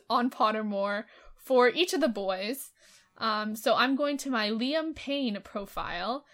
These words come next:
and I am going to be sorted and discover my house. So I'm gonna read the, um, question and the choices. And now, if this is done in a really annoying way where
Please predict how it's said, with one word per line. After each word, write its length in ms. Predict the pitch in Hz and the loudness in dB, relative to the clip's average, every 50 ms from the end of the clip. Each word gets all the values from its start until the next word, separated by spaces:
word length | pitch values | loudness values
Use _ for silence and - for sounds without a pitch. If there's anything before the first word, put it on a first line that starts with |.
| _ _ _ _ _ _ _ _ _ - | _ _ _ _ _ _ _ _ _ -6
and 640 | 226 226 233 226 226 226 226 220 226 233 233 226 - - - | -4 -2 -2 -2 -2 -2 -2 -2 -2 -2 -2 -2 -4 -6 -6
I 360 | - 226 226 240 247 254 262 - | -4 -2 -2 0 -2 -2 -4 -6
am 420 | - 254 254 247 254 254 254 247 - - 226 | -6 -4 -4 -4 -4 -4 -6 -8 -8 -8 -8
going 440 | 208 214 220 233 240 247 254 269 269 262 - - | -6 -4 -2 -2 -2 -2 -2 -4 -4 -6 -8 -8
to 260 | - 262 240 240 233 - | -6 -4 -4 -4 -4 -6
be 200 | 208 233 240 226 | -4 -4 -4 -4
sorted 640 | - - - 254 254 302 311 226 165 185 190 - - | -4 -6 -4 -2 0 0 0 0 0 -2 -4 -4 -6
and 180 | - 240 233 | -4 -4 -2
discover 480 | 226 233 - - - - 240 262 302 330 | -2 -4 -4 -6 -10 -8 -6 -4 -4 -4
my 160 | 330 330 302 | -4 -4 -6
house. 360 | 269 254 247 175 - - - | -4 -2 -2 -2 -2 -4 -2
So 80 | - 240 | 0 0
I'm 120 | 233 240 | 0 0
gonna 200 | 247 277 262 262 | 0 0 0 0
read 560 | 240 226 226 247 254 269 285 302 320 320 359 - _ _ _ _ _ _ _ _ _ _ _ - | -2 -2 -4 -4 -2 -2 -2 -2 -4 -4 -6 -8 _ _ _ _ _ _ _ _ _ _ _ -4
the, 520 | - 247 247 240 240 233 233 233 226 240 - - | -2 -2 0 0 0 0 0 -2 -2 -4 -6 -4
um, 680 | 226 220 208 196 202 196 190 190 196 190 196 196 202 202 - - - _ _ _ - - _ _ _ - | -2 0 2 2 2 0 -2 -4 -6 -6 -6 -6 -6 -8 -10 -14 -20 _ _ _ -20 -20 _ _ _ -8
question 640 | - - 247 247 240 - - - 190 185 190 202 208 | 0 4 4 4 4 2 -4 -4 -2 -2 -2 -4 -6
and 400 | - - 220 202 208 208 208 - 208 | -6 -4 -4 -2 -2 -2 -4 -6 -6
the 120 | 214 208 | -6 -8
choices. 540 | 208 - - 240 233 226 - - - 190 - | -8 -6 -4 -2 -2 -2 -4 -6 -10 -8 -4
And 160 | - 254 262 | -4 -2 0
now, 160 | 320 339 285 | 0 0 0
if 100 | 320 359 | 0 0
this 160 | 427 453 - - | 0 0 0 0
is 160 | 480 453 - | 0 0 0
done 220 | - 277 269 262 | 0 2 2 2
in 100 | 247 226 | 0 -2
a 60 | 220 214 | -2 -2
really 320 | 214 240 254 269 269 254 | 0 0 0 0 0 -2
annoying 500 | 226 214 208 214 220 220 220 220 214 208 | -2 -2 -2 -2 -2 -2 -2 -2 -4 -2
way 280 | 208 214 202 190 190 180 | 0 0 2 2 0 -2
where 360 | 190 202 214 196 190 190 | -2 -4 -2 -2 -2 -4